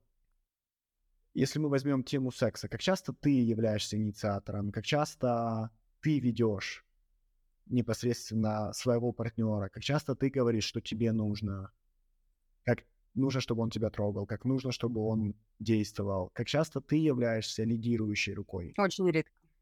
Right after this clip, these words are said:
Speaker 1: Если мы возьмем вот, э, иногда, часто, никогда, то скорее мы где будем?
Speaker 2: Иногда.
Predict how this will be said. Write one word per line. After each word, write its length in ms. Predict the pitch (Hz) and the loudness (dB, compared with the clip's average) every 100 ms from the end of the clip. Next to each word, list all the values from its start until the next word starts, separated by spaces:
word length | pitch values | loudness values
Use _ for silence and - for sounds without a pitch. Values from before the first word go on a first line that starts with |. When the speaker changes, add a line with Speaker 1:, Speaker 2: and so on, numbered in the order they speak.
| _ _ _ _ _ _ _ _ _ _ _ _ _ _ _ _ _ _ _ _ _ _ _ _ _ _ _ _ _ _ _ - | _ _ _ _ _ _ _ _ _ _ _ _ _ _ _ _ _ _ _ _ _ _ _ _ _ _ _ _ _ _ _ 0
Speaker 1:
Если 240 | 120 - | 0 2
мы 140 | 131 127 | 2 2
возьмем 760 | 123 127 127 123 123 123 120 _ - | 0 0 0 0 0 -2 -4 _ -4
вот, 280 | 113 110 _ - | -2 -2 _ -2
э, 540 | 113 110 107 104 104 - _ _ - | 0 2 0 0 -2 -4 _ _ -2
иногда, 760 | 120 120 113 113 135 160 175 - - _ _ _ _ _ _ _ _ _ | 2 2 0 2 2 2 -2 -10 -20 _ _ _ _ _ _ _ _ _
часто, 640 | - 131 127 - - 120 117 | 0 2 2 0 -2 0 0
никогда, 680 | 120 117 110 127 156 180 - _ | -2 -4 -2 0 0 -2 -10 _
то 600 | - 113 110 110 107 107 - _ | -6 -4 -2 -2 -2 -6 -10 _
скорее 360 | _ 117 120 113 | _ 0 4 4
мы 140 | 113 113 | 4 2
где 140 | 110 | 0
будем? 300 | 101 - 98 - _ _ _ _ _ _ _ _ _ _ _ _ - - - - - _ _ _ - - _ _ _ _ - 339 - - - - 113 117 113 101 107 - - - _ _ _ _ _ _ | -2 -6 -8 -16 _ _ _ _ _ _ _ _ _ _ _ _ -20 -20 -20 -20 -20 _ _ _ -20 -20 _ _ _ _ -12 -12 -14 -20 -18 -10 -8 -6 -6 -6 -8 -10 -12 -16 _ _ _ _ _ _
Speaker 2:
Иногда. 640 | - 214 202 170 170 180 | -2 2 4 2 0 -4